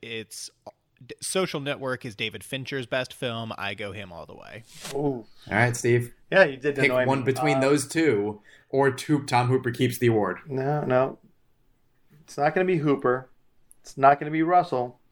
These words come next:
Speaker 2: It's not gonna be the Coen brothers. It's going to be
Speaker 3: You know you're just editing out this dead air, right?
Speaker 2: Yep, I am, but I'm thinking it through.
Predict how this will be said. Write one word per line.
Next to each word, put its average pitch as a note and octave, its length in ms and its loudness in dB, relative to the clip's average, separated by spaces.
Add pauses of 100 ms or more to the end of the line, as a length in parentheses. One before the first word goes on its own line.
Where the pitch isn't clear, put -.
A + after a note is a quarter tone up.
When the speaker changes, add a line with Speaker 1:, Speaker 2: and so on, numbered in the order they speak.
(320)
Speaker 2:
It's - 180 -20
not A#2 240 2
gonna C3+ 120 2
be C3+ 360 2
the C3 140 2
Coen D#3+ 320 4
brothers. B2 500 0 (300)
It's B2 240 -8
going D#3+ 360 2
to B2 60 0
be B2 440 2 (1000)
Speaker 3:
You A#2 100 -4
know B2+ 80 2
you're A#2+ 140 2
just G2+ 160 -6
editing G2 360 -2
out F2 140 -4
this F#2 120 -12
dead F#2+ 160 -4
air, E2+ 180 -4
right? F#2+ 260 -6
Speaker 2:
Yep, D#3 340 2
I B2+ 140 0
am, B2+ 300 0
but B2 140 2
I'm B2 160 0
thinking C3 400 0
it B2 100 2
through. A2+ 260 -2